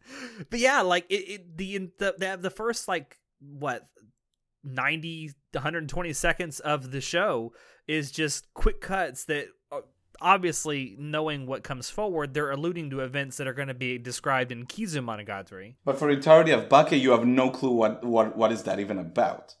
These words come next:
Speaker 2: That's
Speaker 1: No,
Speaker 2: the
Speaker 1: and then there's,
Speaker 2: crazy thing
Speaker 1: there's
Speaker 2: about
Speaker 1: other
Speaker 2: it.
Speaker 1: times, especially later, I believe it's, uh, in the final story arc, um, um, Tsubasa Cat, uh, where other quick cuts from that same thing are, are shown.
Speaker 2: Hmm.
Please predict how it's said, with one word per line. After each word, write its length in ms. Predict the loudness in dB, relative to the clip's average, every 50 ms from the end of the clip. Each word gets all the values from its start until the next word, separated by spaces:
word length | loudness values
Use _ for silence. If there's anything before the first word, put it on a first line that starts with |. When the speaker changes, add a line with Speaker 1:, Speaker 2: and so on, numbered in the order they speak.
| _ _
Speaker 2:
That's 140 | -2 0 0
Speaker 1:
No, 80 | 2 2
Speaker 2:
the 60 | 0
Speaker 1:
and 80 | 0 0
then 120 | 0 0
there's, 160 | 0 0 0
Speaker 2:
crazy 60 | -2
thing 80 | -4 -2
Speaker 1:
there's 180 | -2 0 0 0
Speaker 2:
about 80 | -2
Speaker 1:
other 140 | -2 -2 -4
Speaker 2:
it. 60 | -4 -2
Speaker 1:
times, 380 | -2 -2 0 -2 -2 -4 -8
especially 420 | -10 -8 -8 -8 -8 -6 -8 -8 -8
later, 500 | -6 -4 -4 -4 -2 -2 -4 -4 -4 -6
I 60 | -8
believe 440 | -6 -6 -6 -6 -6 -6 -6 -6 -6
it's, 200 | -6 -6 -8 -12
uh, 380 | -12 -8 -6 -6 -6 -6 -8 -8
in 320 | -10 -10 -12 -14 -10 -8
the 200 | -6 -6 -6 -8
final 340 | -8 -6 -4 -4 -4 -4 -8
story 280 | -8 -6 -6 -6 -6 -6
arc, 380 | -6 -6 -6 -8 -10 -12 _ _ -8
um, 460 | -6 -6 -6 -8 -10 -12 -16 -20 -20 _ _ _ _ _ _ _ _ _ _ _ _ _ _ _ _
um, 380 | -8 -8 -8 -8 -8 -12 -16 -20 -18
Tsubasa 380 | -14 -10 -4 -2 -2 -2 -2 -4
Cat, 420 | -2 0 0 0 0 -2 -8 -14 _ _ _ -20 -20 -20 _ _ _ _
uh, 420 | -6 -4 -4 -4 -4 -4 -6 -8 -10 -14 -18 -20 _ _
where 560 | -12 -6 -4 -2 -2 -2 -2 -2 -4 -8 -10 -14 _ _ _
other 320 | 0 0 2 4 2 2 0
quick 320 | -4 -6 -8 -8 -6 -6
cuts 320 | -4 -2 -2 -2 -2 -6 -8
from 200 | -6 -6 -6 -4
that 180 | -6 -6 -6 -4
same 260 | -4 -4 -4 -4 -4
thing 240 | -4 -4 -4 -2 -4
are, 140 | -6 -6 -6
are 140 | -6 -8 -8
shown. 400 | -6 -6 -6 -6 -6 -10 -16 -20 -20 _ _ _ _ _ _ _ _ _ _ _ _ _ _ _
Speaker 2:
Hmm. 280 | -2 0 0 0 0